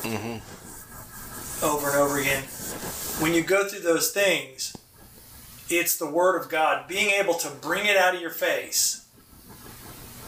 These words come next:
Speaker 2: and have it come from your heart that saves you.
Speaker 1: Mm-hmm.
Speaker 2: It's those moments when you're in the dark and you can't find a flashlight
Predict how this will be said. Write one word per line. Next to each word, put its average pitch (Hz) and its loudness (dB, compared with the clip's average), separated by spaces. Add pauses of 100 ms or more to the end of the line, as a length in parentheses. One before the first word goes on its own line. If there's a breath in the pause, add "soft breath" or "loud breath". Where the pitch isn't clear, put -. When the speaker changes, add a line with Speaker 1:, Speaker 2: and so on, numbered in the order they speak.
(1000)
Speaker 2:
and 143 0
have 165 4
it - 0
come 180 2
from 185 0
your 156 4
heart - 2 (600)
that - 0
saves - 2
you. - -16 (360)
Speaker 1:
Mm-hmm. 92 -4
Speaker 2:
It's 165 0
those 180 4
moments 180 0
when 143 -8
you're 135 6 (480)
in 165 0
the 160 4
dark 151 2 (320)
and 131 -18
you 127 -16
can't 156 -8
find 151 4
a 139 0
flashlight 143 2